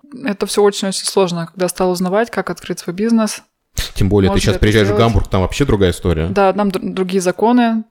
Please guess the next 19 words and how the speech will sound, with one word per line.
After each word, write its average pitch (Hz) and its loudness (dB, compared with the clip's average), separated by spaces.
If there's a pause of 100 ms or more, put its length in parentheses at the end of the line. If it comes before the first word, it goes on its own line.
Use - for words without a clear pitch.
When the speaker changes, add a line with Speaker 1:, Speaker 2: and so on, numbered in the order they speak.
(300)
Speaker 1:
Я 202 2
узнала, 202 0
что 180 -4 (480)
просто 196 -2
так, 208 -2
не 190 -4
имея 180 -2
образования, 180 0 (120)
этого 185 -4
сделать 180 -4
нельзя. 165 -6 (240)
Speaker 2:
В - -20
кулинарии, 90 0 (120)
наверное, 92 0
Speaker 1:
Да. 107 0
Speaker 2:
нельзя. 92 -2 (260)
Speaker 1:
Потому 185 -4
что - -4
это 175 -2